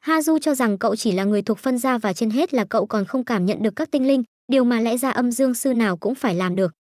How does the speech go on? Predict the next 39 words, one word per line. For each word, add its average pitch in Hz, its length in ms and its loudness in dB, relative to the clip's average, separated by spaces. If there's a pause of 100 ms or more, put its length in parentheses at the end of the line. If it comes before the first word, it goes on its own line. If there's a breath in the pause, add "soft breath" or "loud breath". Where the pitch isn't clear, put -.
(140)
Cậu 269 140 2
nghĩ 285 160 2
người 320 180 4
duy 254 160 2
nhất 349 180 0
làm 214 220 2
tốt 359 200 0
trong 254 160 -2
gia 240 120 0
tộc 220 220 -2
cậu - 180 0
chính 220 220 0
là 277 100 0
con 233 200 0
gái 208 200 0
trưởng 208 220 2
của 180 140 -2
chính 202 200 -2
gia, 262 220 0 (260)
kiêm 311 160 2
người 240 160 2
thừa 185 160 -2
kế 190 260 0
gia 214 140 -4
tộc. 196 180 -2 (360)
Cậu 269 160 2
thấy 262 200 2
vậy 262 180 2
cũng 233 180 -2
tốt 370 260 0
vì 233 120 2
chẳng 202 220 0
ai 254 220 -2
trông 247 160 0
chờ 220 240 2
vào 196 160 0
người 202 180 2
như 220 180 2
cậu. - 200 0